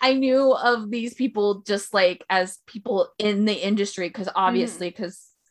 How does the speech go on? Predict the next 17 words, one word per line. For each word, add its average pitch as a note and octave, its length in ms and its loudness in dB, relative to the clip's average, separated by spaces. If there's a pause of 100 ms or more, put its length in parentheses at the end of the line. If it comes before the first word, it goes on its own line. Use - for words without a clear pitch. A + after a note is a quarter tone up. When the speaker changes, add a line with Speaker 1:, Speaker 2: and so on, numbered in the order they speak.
(120)
Speaker 1:
especially G3 340 -10
with D#3+ 240 -8
Ashley, F3 480 -6
she's F3 320 -16
part F#3+ 380 -6
of D#3 100 -12
the E3 160 -8
industry. - 580 -12 (540)
Um, E3 140 -8
so F3+ 160 -8
I D#3 80 -4
just F#3 240 -12
didn't F3 280 -6
know E3 640 -8
of F3 260 -2
them. E3 200 -8
So, F#3 240 -6